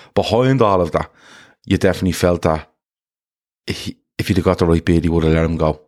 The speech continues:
And I think Divock Origi is, is the, is the key to what we do up front. Um, Adam Edmo says, "Gav, the man,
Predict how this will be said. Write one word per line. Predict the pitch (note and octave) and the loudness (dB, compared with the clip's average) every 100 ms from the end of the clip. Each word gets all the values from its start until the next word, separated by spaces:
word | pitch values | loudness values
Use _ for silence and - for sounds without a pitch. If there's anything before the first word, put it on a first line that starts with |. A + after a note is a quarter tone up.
| - - - - | -20 -20 -20 -6
And | F#2+ | -2
I | F#2+ | 0
think | C#3 C3+ | 0 2
Divock | B2 G#2+ F#2+ | 4 2 2
Origi | F#2 F#2+ F2 F2+ | 2 0 2 2
is, | E2+ - - - | 2 -2 -8 -6
is | F2 - | -6 -2
the, | F2+ F2+ E2+ - _ _ - _ | -2 0 -2 -6 _ _ -20 _
is | F2+ | -4
the | - | -4
key | - - F#2+ F#2 - _ _ _ - | -6 0 0 0 -4 _ _ _ -6
to | F2+ | 0
what | F2 | 0
we | F#2 | 2
do | F2+ F2 E2 - | 2 2 0 -4
up | F#2 - | -6 -4
front. | - F2+ E2+ - | -2 -2 -2 -12
Um, | - F2+ F2 - | -6 -2 -2 0
Adam | A2+ A#2 | 0 2
Edmo | G2 G#2+ G#2+ | 2 2 0
says, | F2+ F2 | -2 -4
"Gav, | - G2 F#2+ | 0 0 2
the | |
man, | F2+ G2 | 0 2